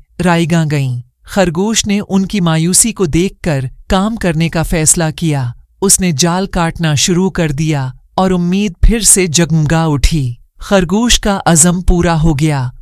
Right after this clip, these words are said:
और जल्द ही जानवर आजाद हो गए।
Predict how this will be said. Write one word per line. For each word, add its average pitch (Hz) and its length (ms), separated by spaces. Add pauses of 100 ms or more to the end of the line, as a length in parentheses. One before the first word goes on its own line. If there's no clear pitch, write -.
(120)
और 175 140
जल्द 175 360
ही 143 340 (280)
जानवर 170 580
आजाद 170 480
हो 160 180
गए। 135 340